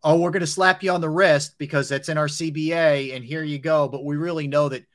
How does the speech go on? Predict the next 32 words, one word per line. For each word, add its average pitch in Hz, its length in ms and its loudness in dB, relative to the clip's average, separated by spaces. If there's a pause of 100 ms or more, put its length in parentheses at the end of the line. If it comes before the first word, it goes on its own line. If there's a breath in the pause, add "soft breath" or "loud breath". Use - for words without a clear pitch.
(200)
one 135 140 -4
hundred 147 280 -4
thousand 139 320 -2
dollars 127 400 -2
is 104 120 -18
nothing 123 300 -8
to 104 80 -16
James 101 300 -16
Harden. 80 280 -16
I, 139 140 -2
I, 156 300 0
I - 20 0
think 151 160 -6
it's 139 160 -12
one 123 100 -12
of 110 80 -18
those 98 220 -16 (140)
things, 90 260 -16
and 95 120 -20
it's, 101 280 -18
it's, - 300 -16 (340)
"Hey, 156 160 -2
we 143 100 -6
fined 156 360 0
him 185 200 -6
for 180 140 -8
doing 139 320 -4
it. 127 120 -12
Don't 147 220 -6
you 196 160 -10
do 127 280 -4
it." 120 100 -8